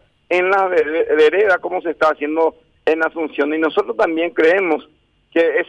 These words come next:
la única solución que, pues, vamos a encontrar con la gente de esa, si no siempre vamos a reparar y al día siguiente ye-, ellos empiezan ya otra vez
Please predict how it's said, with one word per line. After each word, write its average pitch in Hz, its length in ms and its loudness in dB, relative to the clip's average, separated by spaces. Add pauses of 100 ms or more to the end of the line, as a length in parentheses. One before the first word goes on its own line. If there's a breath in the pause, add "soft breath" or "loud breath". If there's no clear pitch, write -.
la 180 240 0
única 208 440 -2
solución 180 560 -2
que, 185 100 0
pues, 156 200 2
vamos 151 480 2
a 160 120 2
encontrar 139 560 2
con 151 140 -2
la 147 60 0
gente 135 260 -2
de 151 80 4
esa, 165 180 2
si 165 120 -4
no 170 140 -2
siempre 453 420 -2 (380 soft breath)
vamos 175 260 2
a - 20 -4
reparar 190 460 0
y 226 60 2
al 185 100 -4
día 185 160 0
siguiente 170 420 -2
ye-, 165 160 2
ellos 165 160 2
empiezan 156 480 0
ya 165 100 4
otra 165 260 4
vez 147 280 2